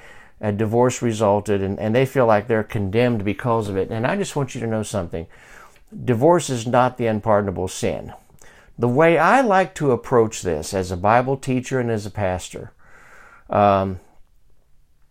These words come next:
is to do it in a two-pronged way, okay? Number one,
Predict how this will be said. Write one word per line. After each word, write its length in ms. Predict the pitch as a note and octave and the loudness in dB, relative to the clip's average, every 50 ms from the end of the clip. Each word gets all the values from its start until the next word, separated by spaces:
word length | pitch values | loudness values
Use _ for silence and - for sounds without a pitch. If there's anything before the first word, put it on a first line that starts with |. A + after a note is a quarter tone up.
| _ _ _ - - - - | _ _ _ -16 -14 -4 0
is 300 | C#3+ C#3+ C#3+ C#3 A#2 - | 4 6 6 6 4 2
to 120 | - C3+ | -2 -2
do 200 | G#2+ A#2 B2+ B2+ | 2 4 4 4
it 120 | B2+ B2 B2 | 4 2 0
in 160 | B2 A2+ G#2 | -2 -2 -2
a 100 | G2+ F2+ | -2 -4
two-pronged 920 | - - - - E3+ F3+ E3+ C#3 - - - C3+ C3 B2 B2 A#2+ A#2+ A2+ | -6 -10 -2 2 2 2 2 0 -6 -2 0 2 2 2 2 0 -2 -4
way, 480 | G#2 G2 F#2 G#2 G2 D2+ B1 A1 A1+ - - - - | -4 -2 0 2 2 0 0 -4 -10 -12 -18 -10 -6
okay? 320 | - G2 F#2+ - A2+ A2 | -6 -6 -4 -2 -2 0
Number 300 | G#2 A2+ B2+ C#3+ C#3 D3+ | 2 2 2 2 4 2
one, 400 | D3 C3+ B2+ A2 F#2 E2 E2+ G2+ | 2 4 2 2 0 0 -4 -8